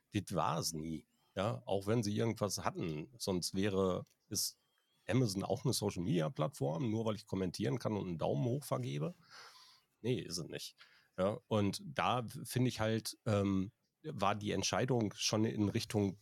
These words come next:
Karriere längst gefallen, bevor sie so deutlich nach draußen getragen wurde. Und ja, ich kann mir gut vorstellen, dass sie eben auch anderen weiter den Rang ablaufen wollen. LinkedIn hat seinen Stellenmarkt da ebenfalls mit drin, ist eine große Jobbörse, generalistisch gesehen durchaus,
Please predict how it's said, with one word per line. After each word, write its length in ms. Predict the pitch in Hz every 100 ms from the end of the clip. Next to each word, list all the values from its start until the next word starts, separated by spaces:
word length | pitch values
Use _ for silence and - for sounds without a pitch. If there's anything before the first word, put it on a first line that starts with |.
| -
Karriere 440 | 104 95 104 117
längst 380 | 90 101 - -
gefallen, 480 | 90 - 90 107 98
bevor 320 | 87 - 98
sie 120 | 95
so 180 | 90 92
deutlich 400 | 87 95 - 87
nach 100 | 80
draußen 360 | - 80 - 87
getragen 460 | - - 71 71 71
wurde. 260 | 69 - _ _ - - _ _
Und 480 | 107 101 95 87 - _ _ _ _ -
ja, 460 | 87 71 92 147 165 _ _ _ _ _ _ _ _ _
ich 180 | - -
kann 160 | - 113
mir 100 | 151
gut 140 | 107
vorstellen, 480 | - - - 139 127
dass 160 | 117 -
sie 360 | 117 117 113 -
eben 260 | 113 110
auch 320 | - 107 - -
anderen 520 | 113 113 107 104 -
weiter 260 | 92 107 101
den 180 | 92 87
Rang 220 | - 92
ablaufen 640 | - - 85 85 90 78
wollen. 460 | 78 82 117 143 160
LinkedIn 640 | 85 98 107 104 104 98 90
hat 160 | 98 -
seinen 500 | 95 87 85 98 92
Stellenmarkt 840 | - 90 87 90 87 82 80 -
da 100 | 80
ebenfalls 540 | 82 85 82 80 76 -
mit 200 | 73 -
drin, 180 | 104 110
ist 200 | 85 85
eine 100 | 76
große 360 | - 85 -
Jobbörse, 580 | 78 85 - 87 85 87
generalistisch 720 | 78 80 78 80 80 - 87
gesehen 400 | - 80 82 80
durchaus, 560 | 78 80 - 85 101 -